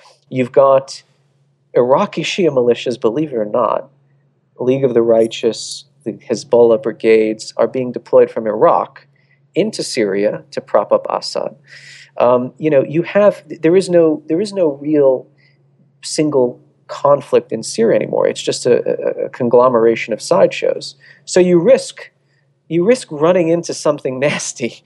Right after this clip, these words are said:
no matter h-, which way you, you play it. Now, I'll, I'll give you some evidence, um, as to how this unfolds, because we've actually seen it before us right now unfolding. Um, when Russia invaded Ukraine, one of the arguments against, uh,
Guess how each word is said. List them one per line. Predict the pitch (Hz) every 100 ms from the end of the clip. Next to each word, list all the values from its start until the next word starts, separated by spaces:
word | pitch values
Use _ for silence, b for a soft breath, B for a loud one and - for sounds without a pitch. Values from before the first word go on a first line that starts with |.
| B B B
no | - 139
matter | 143 139 127 131
h-, | -
which | - 135 151 -
way | 127
you, | 117 107
you | - 120
play | - 190 156
it. | -
Now, | 147 131 123 -
I'll, | 135 135
I'll | 139
give | 220
you | 208
some | 160 151
evidence, | 147 135 127 123 -
um, | 120 110 107 - _ _ _ _ -
as | 120 -
to | 135 120 113 _ _
how | - 139 123
this | 123 123
unfolds, | 110 - 120 113
because | - 117 120 -
we've | 127
actually | 143 139 -
seen | - - 208
it | - - _ _ _ _ 156
before | 139 123 190 165
us | 135
right | 127 117
now | 147 110
unfolding. | - - - - _ b b b b -
Um, | 113 113 117 _ _ _ _ _ _ -
when | 147 156 156
Russia | 160 165 175
invaded | 135 131 120
Ukraine, | 113 113 - 120 104
one | 104
of | 107
the |
arguments | 107 107 104 104
against, | 107 107 104 -
uh, | 107 -